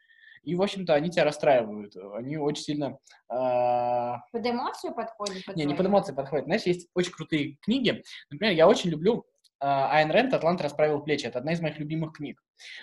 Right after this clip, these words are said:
Speaker 1: Но однажды я взялся ее перечитывать и бросил. А ты начинаешь, м, замечать недостатки. Недостатки
Speaker 2: Мгм.
Speaker 1: книги, а, в том числе. Потому что она, на самом деле, книжка,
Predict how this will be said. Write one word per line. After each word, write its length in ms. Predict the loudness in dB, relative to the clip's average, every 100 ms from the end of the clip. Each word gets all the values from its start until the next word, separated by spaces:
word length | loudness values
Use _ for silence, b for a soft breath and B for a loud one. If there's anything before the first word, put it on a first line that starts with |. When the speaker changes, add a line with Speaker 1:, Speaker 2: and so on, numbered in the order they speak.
| 0
Speaker 1:
Но 100 | 4
однажды 300 | 4 4 2
я 60 | 4
взялся 240 | 4 2
ее 80 | -2
перечитывать 440 | -2 -2 -2 -2 -2
и 40 |
бросил. 380 | 0 0 -2 -14 _ B B B -10
А 300 | -2 2 4
ты 120 | 2 0
начинаешь, 520 | 0 2 2 2 -4 -14 -12
м, 220 | -4 -4
замечать 440 | -2 4 4 4 -2 -8 -6
недостатки. 600 | 2 4 6 4 4 -10
Недостатки 1120 | -6 -4 2 2 2 -4 -4 0 0 0 -2
Speaker 2:
Мгм. 80 | -2
Speaker 1:
книги, 400 | -2 0 -2 -4 b b b _ -2
а, 260 | 4 4
в 80 | 2
том 140 | -6
числе. 340 | -6 -6 -6 -6 B B 2
Потому 160 | 2
что 140 | 4 2
она, 180 | 4
на 100 | 2
самом 160 | 0 0
деле, 140 | 0 0
книжка, 600 | 0 0 4 4 4